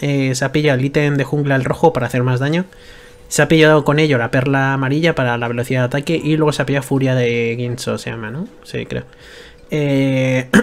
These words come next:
<clears throat> que quieras que no, lo vas acumulando y luego haces un daño de la hostia. Y cuanto más básicos, sí, pe-, pe-, pensad que está dando básicos de continuo, así que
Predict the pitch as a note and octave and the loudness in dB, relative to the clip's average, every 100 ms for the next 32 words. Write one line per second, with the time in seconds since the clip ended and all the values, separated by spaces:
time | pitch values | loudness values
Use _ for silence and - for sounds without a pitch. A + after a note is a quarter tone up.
0 | - - F#3+ A3 G#3 C#3+ C3 C#3 C3 E3 | 0 2 8 10 10 6 4 2 4 4
1 | - C#3 D3 D3 B2 B2 C#3+ D#3+ D3+ C#3 | 4 2 2 2 0 0 2 2 0 2
2 | C3 C#3+ A#2 A#2 A2+ A#2 A#2+ A#2 B2 A#2 | 2 0 0 -2 -2 -4 -2 -2 -2 -2
3 | A2 A2+ - A2+ A2+ A#2+ A#2+ A#2+ A#2 B2 | -2 -2 -4 -8 -6 -6 -4 -4 -4 -4
4 | A2+ B2+ B2+ B2+ B2 - C3 D3 D3 D3 | -6 -2 -4 -2 -4 -4 -6 0 0 0
5 | C3+ C#3+ - C3+ C3 C3 C3 C3 B2 A#2+ | -2 -2 -2 -2 0 0 0 -2 -4 -4
6 | A#2 G#2+ - - | -6 -6 -10 -14